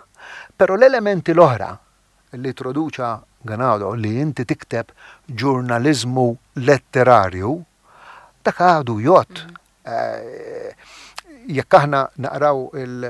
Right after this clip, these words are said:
Speaker 1: il-gazzetti Ingliżi, eh, il-gazzetti Ingliżi s-seri, sewa, ehm, eh, eh,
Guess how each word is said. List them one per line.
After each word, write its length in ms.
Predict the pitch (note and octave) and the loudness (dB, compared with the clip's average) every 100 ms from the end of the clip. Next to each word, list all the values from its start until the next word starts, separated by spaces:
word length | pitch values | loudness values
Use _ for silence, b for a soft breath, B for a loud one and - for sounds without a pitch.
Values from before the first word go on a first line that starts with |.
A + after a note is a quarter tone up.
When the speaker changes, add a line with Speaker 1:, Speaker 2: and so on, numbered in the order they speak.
| B2+ B2+ | -10 -12
Speaker 1:
il-gazzetti 1300 | A#2+ - - A3+ A#3 F3+ F3 C#3 A#2+ A2 C3+ - G#2+ | -14 -16 -18 -20 -18 -16 -14 -12 -8 -4 -4 -4 -8
Ingliżi, 580 | G#2 G#2+ B2 G#2 F2+ F#2+ _ _ _ _ B B B B B B B | -6 -4 -4 -4 -8 -14 _ _ _ _ B B B B B B B
eh, 440 | B2 A#2 A2+ A2+ A2 | -10 -8 -6 -8 -10
il-gazzetti 480 | A#2+ A2+ G#2+ C#3+ - | -10 -8 -4 -4 -4
Ingliżi 460 | A#2 B2 A2 A2 G2+ | -8 -6 -6 -6 -6
s-seri, 580 | - B2+ G#2 G2 F#2 C3+ _ _ _ _ - | -4 -2 -2 -4 -10 -14 _ _ _ _ -20
sewa, 380 | - F#2+ A#2 F3+ _ B B B B | -18 -2 2 2 _ B B B B
ehm, 380 | B2 B2+ C#3 C#3+ | 0 0 0 0
eh, 80 | D3 - | -4 -4
eh, 540 | - G3 G#3 - - | -10 -10 -12 -18 -12